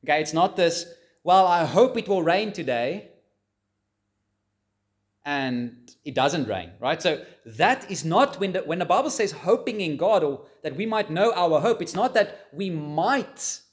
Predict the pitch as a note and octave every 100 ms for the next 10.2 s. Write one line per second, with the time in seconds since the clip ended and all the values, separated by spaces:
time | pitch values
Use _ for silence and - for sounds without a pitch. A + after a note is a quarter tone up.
0 | _ _ _ - - F#3+ F3 D#3+ D3+ D3+
1 | D3+ D3 F3 C4+ C4+ F3 E3 E3 C#3+ D3
2 | G#3+ G3 F#3+ E3+ E3 C3+ G#3 - D3 B2
3 | D#3 C4+ C#4 - C#3+ D3+ F3+ E3 F3+ -
4 | - A#3 B3 C#4 - A3 - - G3 -
5 | F#3+ F#3 E3 D3 - E3+ F3 D3 A2+ A#2+
6 | B2 F2 - _ _ _ _ _ E3 E3
7 | E3 E3 - A3 A#3+ B3+ G#3 G3 - F3
8 | - D3 C#3 A2+ G2+ C3 _ _ _ D#3
9 | D#3 D#3 - G3+ G#3 F#3 D#3+ B2 C#3 D3
10 | -